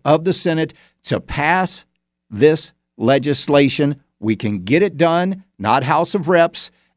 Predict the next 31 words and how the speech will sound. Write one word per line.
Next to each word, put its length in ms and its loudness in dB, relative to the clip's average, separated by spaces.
S 240 4
C 440 -2
rep 480 0
to 140 -4
seven 380 2
one 200 0
three 240 0
zero 340 2
seven, 540 0
and, 580 0
um, 540 2
we 120 -4
can 200 -2
get 160 2
this 180 0
done. 460 -2
Man, 240 -2
I'm 160 -2
telling 300 2
you 60 2
what, 200 2
when 160 0
you 180 4
guys 360 -2
band 340 -2
together, 560 0
when 220 0
you 240 2
guys 400 0
band 420 -2
together, 540 -2